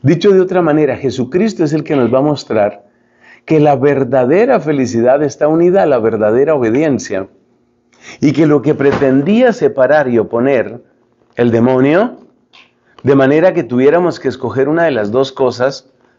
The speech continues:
para que siempre escogiéramos mal, eso, eso queda destruido en Cristo. Pero el camino es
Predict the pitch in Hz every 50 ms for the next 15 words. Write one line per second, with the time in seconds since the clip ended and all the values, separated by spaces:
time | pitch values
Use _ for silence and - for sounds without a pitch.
0 | _ - 110 107 107 - 107 95 90 107 107 101 117 113 110 107 - 113 92 82
1 | 98 98 101 98 92 90 82 85 104 113 131 156 226 240 240 - _ _ _ _
2 | _ _ _ _ _ _ _ _ _ _ _ _ _ _ - - - 147 185 196
3 | - - 226 240 285 - - - - _ _ _ _ _ _ _ _ _ _ _
4 | _ _ _ _ _ _ _ _ _ _ _ _ _ _ _ _ _ - 156 170
5 | 139 - 214 214 208 - 139 135 139 139 139 143 139 143 - - 127 117 110 107
6 | 107 120 - - 117 117 110 - 113 92 85 80 - - - 76 80 - _ _
7 | _ _ _ _ - - - _ - 143 147 151 151 143 147 151 143 135 151 175
8 | 208 226 240 214 160 131 143 175 180 - - -